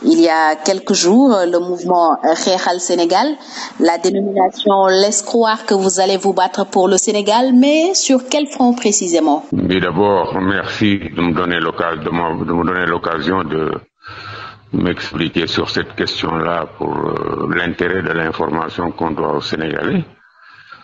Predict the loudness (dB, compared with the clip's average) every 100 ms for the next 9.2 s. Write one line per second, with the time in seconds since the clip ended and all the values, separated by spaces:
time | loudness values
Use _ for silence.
0 | _ _ _ _ _ _ _ _ -6 -4
1 | -2 -2 -2 -4 -4 -2 -4 -4 -4 -2
2 | -4 -4 -2 -2 -2 -4 -6 -4 -6 -2
3 | -2 0 0 0 -2 -4 -4 -4 -2 -2
4 | -4 -8 -14 -20 -18 -18 -8 -6 -6 -6
5 | -4 -2 -2 -2 0 0 0 -2 -4 0
6 | 0 0 -4 -8 -2 -2 -2 -4 -8 -4
7 | -4 -4 -4 -6 -4 -6 -4 0 0 -2
8 | -4 -8 -6 -10 -6 -4 -2 -2 -2 -4
9 | -6